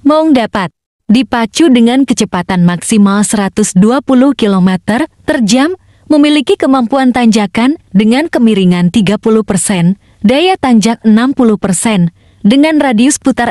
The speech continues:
enam koma delapan lima meter. Dengan kapasitas tangki B B M delapan puluh liter, Maung memiliki daya jelajah hingga delapan ratus kilometer.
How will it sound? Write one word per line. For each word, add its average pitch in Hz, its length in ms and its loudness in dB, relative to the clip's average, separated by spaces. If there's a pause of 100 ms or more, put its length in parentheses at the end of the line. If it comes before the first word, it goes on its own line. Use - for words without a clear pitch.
enam 220 320 2
koma 220 320 0
delapan 214 480 0
lima 320 320 2
meter. 190 480 -2 (240)
Dengan 202 400 2
kapasitas 226 640 -4
tangki 226 400 0
B 202 160 2
B 185 240 0
M 339 240 0
delapan 277 480 0
puluh 285 240 2
liter, 226 480 0 (320)
Maung 196 240 2
memiliki 233 560 2
daya 214 320 0
jelajah 196 480 -2
hingga 208 400 2
delapan 208 480 -2
ratus 190 400 -4
kilometer. 190 640 -2